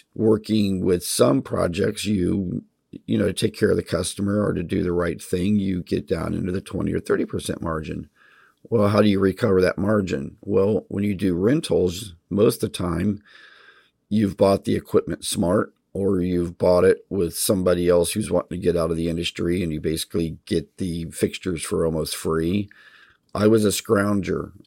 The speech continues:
I always looked at anybody that was getting rid of pars or ellipsoidals or whatever, and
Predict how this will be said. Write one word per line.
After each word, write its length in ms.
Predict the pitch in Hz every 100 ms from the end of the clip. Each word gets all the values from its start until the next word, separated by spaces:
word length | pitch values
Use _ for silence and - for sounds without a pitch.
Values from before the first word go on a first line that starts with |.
| -
I 340 | 92 92 92 90
always 380 | - 98 95 85
looked 160 | 92 -
at 80 | -
anybody 360 | 92 98 92 87
that 100 | 87
was 100 | 78
getting 240 | 92 -
rid 80 | 90
of 100 | 87
pars 480 | - 90 90 87 85
or 100 | 85
ellipsoidals 800 | 82 82 - 98 87 82 85 76
or 120 | 76
whatever, 560 | 80 80 78 82 80 80
and 400 | 76 80 78 80